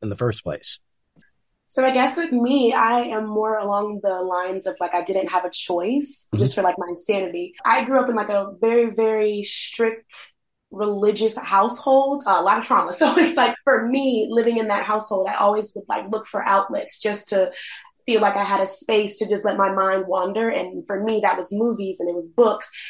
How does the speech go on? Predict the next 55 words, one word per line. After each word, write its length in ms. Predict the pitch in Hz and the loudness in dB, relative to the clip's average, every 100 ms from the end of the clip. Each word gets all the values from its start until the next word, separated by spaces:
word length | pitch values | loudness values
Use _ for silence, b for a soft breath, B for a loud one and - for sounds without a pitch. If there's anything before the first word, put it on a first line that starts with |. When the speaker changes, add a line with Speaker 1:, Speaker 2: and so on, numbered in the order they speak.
| B | B
Speaker 2:
and 100 | 196 | -4
it 60 | |
was 160 | 196 - | -2 -2
stuff 240 | 214 202 | -2 -2
like 160 | 196 190 | -4 0
that. 220 | 202 - | 2 2
That 180 | 202 - | -2 -4
was 140 | 196 - | -4 -4
kinda 240 | 208 196 | -2 0
like 160 | 180 190 | 0 0
the 140 | 185 | -4
creative 320 | - 196 190 - | -2 -2 -2 -6
field. 400 | 196 202 233 240 | -2 0 0 0
And 260 | 196 196 - B B | -2 -2 -8 B B
I 220 | 196 190 | 0 0
noticed 480 | 214 247 214 208 - | 2 4 4 0 -2
that 160 | 202 202 | -2 0
when 80 | |
I 80 | 190 | -2
steered 300 | 180 220 214 | -4 -2 0
away 200 | 190 202 | 2 0
from 260 | 208 196 202 | 0 -2 -2
it, 80 | 190 | 0
like, 220 | 180 - | -2 -2
tried 280 | 196 190 196 | -2 -2 -2
to 80 | |
go 200 | 190 196 | 0 0
towards 480 | 196 214 196 202 - B B B | 0 -6 -6 -6 -12 B B B
what 120 | 202 | 0
my 140 | 190 190 | 0 2
family 380 | 208 190 196 | 2 2 2
was 120 | 190 - | 0 0
trying 180 | 202 | 0
to 80 | 185 | 0
raise 240 | 190 202 202 | 0 0 0
me 140 | 190 | 0
into 560 | 202 202 226 220 233 240 B B 208 | -2 -4 0 2 0 -2 B B 0
and, 180 | 190 | 0
like, 220 | 190 180 214 | 0 -2 0
lean 200 | 240 226 | 2 2
away 360 | 202 220 233 | 4 6 4
from 200 | 233 226 | 4 0
my 120 | 208 | 2
own 240 | 202 208 214 | 2 0 -2
music 400 | 226 240 226 208 | 0 2 2 0
and 240 | 190 202 | -4 -4
lean 160 | 208 196 | -2 -2
away 260 | 190 196 | -2 -6
from 160 | 202 202 | -6 -8
performing, 460 | 202 - 220 208 190 | -8 -2 0 2 0
I 80 | |
would 160 | 180 - | -2 -2
feel, 140 | 208 202 | -4 -2
like, 240 | - - | -4 -6
these 300 | 208 190 175 | -10 -10 -10